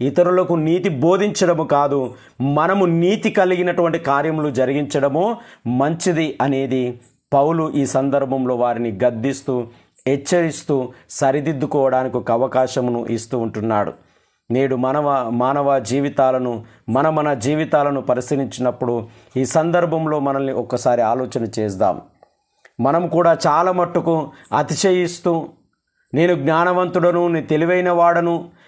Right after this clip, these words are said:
నేను ఎవరినైనా రూల్ చేయగలను, ఎవరికైనా చెప్పగలను, అంత జ్ఞానము నాకు ఉంది" అని మనం అతిశయపడడము మంచిదేమో, కానీ నీవు అతిశయిస్తున్నటువంటిది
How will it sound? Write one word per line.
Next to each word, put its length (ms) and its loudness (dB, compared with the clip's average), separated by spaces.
నేను 160 2
ఎవరినైనా 560 2
రూల్ 280 0
చేయగలను, 460 2
ఎవరికైనా 580 0
చెప్పగలను, 760 0
అంత 180 2
జ్ఞానము 480 0
నాకు 260 2
ఉంది" 240 2
అని 140 4
మనం 280 0
అతిశయపడడము 1120 2
మంచిదేమో, 800 2
కానీ 300 2
నీవు 260 0
అతిశయిస్తున్నటువంటిది 1500 -2